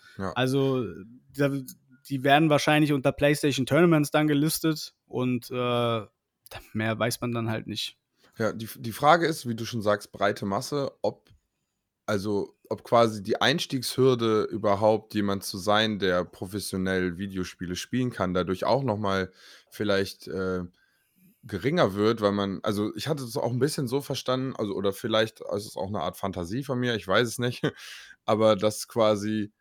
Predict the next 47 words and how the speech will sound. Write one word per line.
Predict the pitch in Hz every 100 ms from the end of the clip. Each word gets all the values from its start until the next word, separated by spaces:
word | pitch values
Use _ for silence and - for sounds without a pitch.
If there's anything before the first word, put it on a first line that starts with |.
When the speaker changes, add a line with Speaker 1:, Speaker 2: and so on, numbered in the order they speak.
| _ _
Speaker 1:
so, | - 139 -
äh, | 110 -
wie | 151 139
Kreisliga | - 151 196 - 127 131 113 104
und | 107 104
sowas, | 107 110 123
dass | 117 -
quasi | 135 120 120
auch | 123 -
T-, | - - -
Turniere | 131 127 160 143 131
in | 113 117
einem | 117 117
niedrigeren | 147 180 170 127 110 110
Spektrum | - 113 - - 104
als | 98 127
Speaker 2:
Ja. | 139
Speaker 1:
Profibereich | 139 - 135 156 160 117 104 104 98
stattfinden, | - - 98 - 98 90 90 85 _ - -
ne? | 110 127
Speaker 2:
Also | 135 147
Speaker 1:
Und | -
Speaker 2:
die |
ha-, |
Speaker 1:
das | 147 - -
Speaker 2:
die | 151 139
haben | 160
ja | 190
Speaker 1:
ja. |
Speaker 2:
gesagt, | 151 131 160
dass | 170 -
durch | 147
die | 143
Übernahme | 143 156 147 147 151 139
halt | 143 117
auch | 135 123
viel | 120 160
mehr | 151 139
Möglichkeiten | 147 156 123 92
jetzt | 104 -
da | 113
sind. | 107 110
Ja |
klar, | 107 139 107
da | 104
werden | 117 123 120
wahrscheinlich | 113 123 117